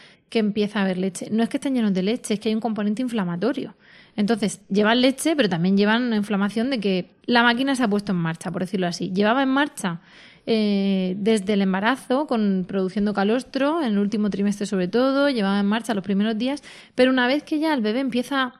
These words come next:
a succionar, entra un mecanismo, se ha desprendido la placenta en el parto,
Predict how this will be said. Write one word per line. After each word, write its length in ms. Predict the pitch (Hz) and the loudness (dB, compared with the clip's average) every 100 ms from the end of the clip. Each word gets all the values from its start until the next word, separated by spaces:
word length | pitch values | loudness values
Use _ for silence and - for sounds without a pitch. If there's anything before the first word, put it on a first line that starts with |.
| _ - | _ -6
a 120 | 247 | -4
succionar, 640 | 262 - 240 262 277 320 - - - - - | -4 -4 -4 -2 0 -2 -8 -20 -20 -14 -2
entra 280 | 247 254 247 | 0 0 0
un 80 | |
mecanismo, 720 | 247 226 220 247 233 233 220 - | 0 0 0 0 -2 0 0 -2
se 160 | 247 | 0
ha 40 | 233 | 0
desprendido 420 | 240 233 226 226 | 0 -2 0 0
la 100 | 220 | 0
placenta 500 | 220 220 269 269 254 | -2 -2 -4 -2 -2
en 80 | 240 | -2
el 80 | 226 | 0
parto, 600 | 277 294 - 294 302 | 0 0 -2 -2 -2